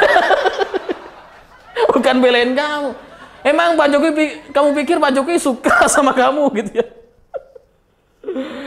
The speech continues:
Nggak suka sebenarnya Pak Jokowi. Tapi ya karena ini memang politik gitu ya, emang ini rekonsiliasi gitu. Ya sudahlah, kita membangun negeri ini bersama-sama. Tapi pesan saya gitu ya,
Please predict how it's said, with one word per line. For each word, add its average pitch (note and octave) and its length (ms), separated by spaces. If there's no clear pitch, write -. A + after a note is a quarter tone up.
Nggak C4 200
suka D#4+ 460
sebenarnya C4 300
Pak A#3+ 200
Jokowi. A#3+ 380
Tapi A3 240
ya C4 60
karena A3+ 260
ini G#3+ 160
memang G3+ 240
politik F#3 880
gitu F3 120
ya, F#3 200
emang F#3 240
ini F3+ 200
rekonsiliasi F3+ 960
gitu. F3 120
Ya F#3 100
sudahlah, G#3+ 400
kita F3+ 240
membangun F3 400
negeri D#3 320
ini E3+ 140
bersama-sama. D3 720
Tapi D#3 260
pesan A#2+ 380
saya G#2+ 720
gitu D#2 180
ya, G#2 300